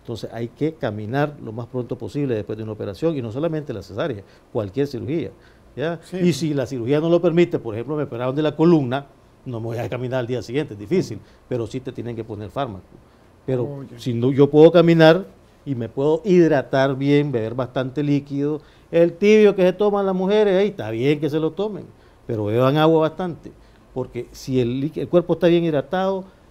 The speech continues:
Speaker 1: la trombosis, eh, se presenta con menos frecuencia.
Speaker 2: Ok.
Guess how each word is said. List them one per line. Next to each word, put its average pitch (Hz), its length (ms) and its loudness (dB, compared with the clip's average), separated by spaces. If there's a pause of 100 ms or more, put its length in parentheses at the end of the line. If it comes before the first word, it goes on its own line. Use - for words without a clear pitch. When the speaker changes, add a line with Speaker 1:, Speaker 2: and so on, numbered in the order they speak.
(280)
Speaker 1:
la 120 160 -6
trombosis, 120 520 -6
eh, 123 200 -8
se - 200 -10
presenta 123 520 -10 (180)
con 107 180 -10
menos 120 240 -6
frecuencia. - 480 -20 (140)
Speaker 2:
Ok. 143 280 -16